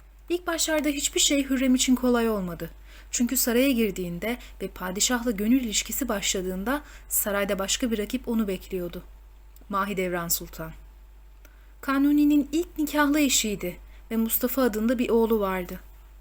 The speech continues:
Zekası ve cazibesiyle sultanın aklına alan Hürrem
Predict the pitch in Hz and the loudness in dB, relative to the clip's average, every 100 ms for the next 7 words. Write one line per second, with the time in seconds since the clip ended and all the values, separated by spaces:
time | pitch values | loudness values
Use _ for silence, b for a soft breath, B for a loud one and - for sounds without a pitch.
0 | - - - _ _ b b b b 214 | -20 -20 -20 _ _ b b b b 0
1 | 254 262 294 294 370 349 240 240 220 214 | 2 2 2 4 4 2 2 2 2 0
2 | 247 - 339 262 262 - - 240 269 294 | 2 2 4 4 2 0 -2 -2 4 6
3 | 294 277 294 285 285 - - _ _ _ | 6 4 2 2 2 -4 -20 _ _ _
4 | _ _ 208 208 190 180 208 190 240 | _ _ -8 -8 -8 -8 -8 -6 -6